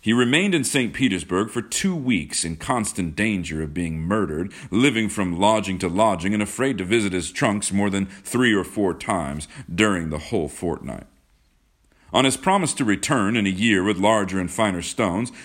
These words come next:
he was allowed to leave for India. Before he left, however, the court treasurers had deposited to his credit in American banks the sum of fifteen million dollars under four different aliases.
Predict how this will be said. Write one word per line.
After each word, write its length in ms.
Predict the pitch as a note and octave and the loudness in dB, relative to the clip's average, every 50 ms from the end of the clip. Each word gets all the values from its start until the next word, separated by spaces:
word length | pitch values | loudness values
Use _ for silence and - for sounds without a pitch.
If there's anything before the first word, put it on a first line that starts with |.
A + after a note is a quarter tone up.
| C3 | -4
he 80 | - A#2+ | -2 0
was 140 | A#2+ B2 B2+ | 0 2 2
allowed 320 | B2 C3+ F3 F#3 E3 A2+ | 4 2 4 2 2 0
to 60 | G#2+ | 0
leave 300 | G#2+ A2+ D3+ D3+ G#2+ F2 | 0 2 2 0 0 -2
for 160 | - - - - | -4 -6 -6 -2
India. 560 | - C3+ C3+ G#2+ E2 C#2+ B1 G1+ G1+ G1+ - _ - - - - - | 0 0 0 0 -2 -4 -4 -6 -8 -10 -14 _ -20 -20 -20 -14 -2
Before 380 | - G2 G#2 - F3+ F#3+ F3 B2 | 0 0 0 2 2 4 4 6
he 140 | A2 G2 F2+ | 4 4 2
left, 420 | F#2 G#2+ G#2+ E2+ D#2+ - - - | 2 2 2 2 0 -4 -6 -4
however, 460 | F2 D#2 D2+ D2+ D#2 E2 G#2+ A#2+ A#2+ - D3 C3 | -2 -2 -2 -2 -2 -2 -2 -4 -4 -6 -12 -4
the 80 | - F#2+ | -4 -4
court 340 | - - - F#3+ D#3+ - - | -4 2 2 2 2 2 0
treasurers 640 | - - - D3 C#3+ A2+ F#2 F2+ F2 E2+ F2 E2 | -2 0 2 4 4 4 2 0 -2 -2 -2 -2
had 140 | F#2+ D#2+ C#2 | -2 -2 -4
deposited 680 | E2 D2 - - B2+ C3 B2 G2+ F#2+ F2 D#2+ D#2 D#2 - | -6 -8 -4 0 2 2 2 2 -2 -4 -6 -6 -6 -4
to 140 | - A2+ | -4 -2
his 160 | F#2 D#2 - - | -2 -4 -4 -6
credit 340 | - - A2+ E2+ D2 - - - | -2 -2 0 0 -2 -4 -4 -2
in 120 | A2 G2+ | -2 -2
American 600 | E2 D#2 E2+ G2+ A#2+ A2+ F2+ D#2 - - D#2 D2+ | 0 -2 -2 -2 -2 -2 -2 -4 -4 -6 -6 -4
banks 320 | D2+ G#2 F#2 D#2 D2 - - - - - - | -2 -2 -2 -2 -4 -8 -12 -14 -14 -6 -4
the 120 | F2 D#2+ | -4 -2
sum 320 | - - - C3+ A2+ G2+ F2 | -2 -2 0 0 0 0 -2
of 220 | D#2+ D#2+ - - | -4 -6 -8 -4
fifteen 720 | - F#3 F#3 - - - - - E3 D#3+ D3+ D3 C#3 A#2+ | -2 -2 -2 -4 -8 -12 -8 -4 -2 -2 -2 -2 -2 -2
million 400 | G2+ A2 A2 A2 G#2+ G#2 G2 F#2 | -2 0 0 0 0 -2 -2 0
dollars 500 | E2+ F#2+ F2+ D2+ G1+ G1+ G1+ G1+ - - - - - - | 0 0 0 0 -2 -8 -10 -12 -12 -14 -16 -18 -10 -4
under 280 | - F#2 F#2+ F#2 G2 F2+ | -2 -2 0 0 0 -2
four 400 | - - - C#3+ C3+ B2+ A#2 G2+ | -2 -4 0 2 4 4 4 2
different 400 | E2 A2 G#2+ - - F2+ D#2+ - - | 0 -2 -2 -2 -4 -6 -6 -4 -6
aliases. 800 | E2 D#2+ C#2+ B1 G1+ G1+ - - - - G1+ - - - - | -6 -6 -6 -6 -8 -10 -12 -12 -12 -14 -14 -16 -20 -20 -20